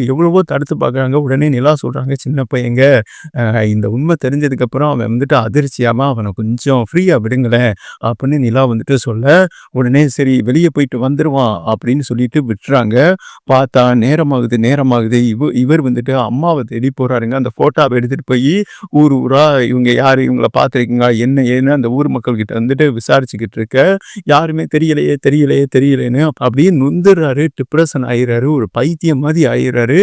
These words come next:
But இந்த சூழல்ல தான் நிலா பல்லவனுக்கு ஃபோன் பண்ணி, ஃபோன் பண்ணி பார்க்கறாங்க. ஆனா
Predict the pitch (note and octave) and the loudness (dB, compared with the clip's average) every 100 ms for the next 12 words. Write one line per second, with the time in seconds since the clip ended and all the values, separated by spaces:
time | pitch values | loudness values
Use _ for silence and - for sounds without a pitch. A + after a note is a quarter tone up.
0 | G#3+ - B2 A#2+ B2+ C#3 - D#3 D3 D#3 | 2 -2 -2 0 0 0 0 0 0 0
1 | E3+ C3 D3 D3+ C#3 C#3+ C3+ B2+ C#3 C#3+ | 0 2 0 2 0 -2 -4 -4 -4 -2
2 | C#3+ B2 C#3+ D3+ C#3 C3 C3 C3+ B2 C#3+ | -2 0 0 0 -2 -2 -4 -4 -4 -2
3 | D#3 B2+ | 0 0